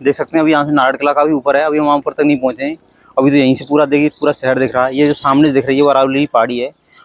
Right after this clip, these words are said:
और ये जो नारायण किला है अरावली पहाड़ी पर ही है। और इसको ये आमेर किला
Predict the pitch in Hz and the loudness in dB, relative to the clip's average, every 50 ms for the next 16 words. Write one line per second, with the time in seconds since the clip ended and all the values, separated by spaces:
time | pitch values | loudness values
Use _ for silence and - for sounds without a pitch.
0 | _ _ - 147 147 156 147 160 151 131 120 117 123 135 131 139 151 131 156 151 | _ _ -4 -2 0 0 2 2 2 2 0 0 0 0 0 0 -2 0 0 2
1 | 143 139 143 160 165 156 147 143 147 160 156 - 139 127 127 135 127 143 139 135 | 2 2 2 2 2 2 2 0 0 0 0 -2 -2 0 0 -2 -2 -4 -2 -2
2 | 139 139 156 _ _ - - _ _ _ _ _ - 131 131 131 135 139 139 147 | -4 -4 -6 _ _ -20 -20 _ _ _ _ _ -2 0 2 2 4 2 2 0
3 | 143 - - 156 147 143 139 123 - _ _ _ - 127 143 147 151 156 147 - | -4 -6 -2 0 0 2 0 -2 -6 _ _ _ -6 -2 0 2 2 0 -2 -2
4 | - 147 143 151 156 151 - 151 147 143 | -2 0 0 2 0 0 0 0 0 2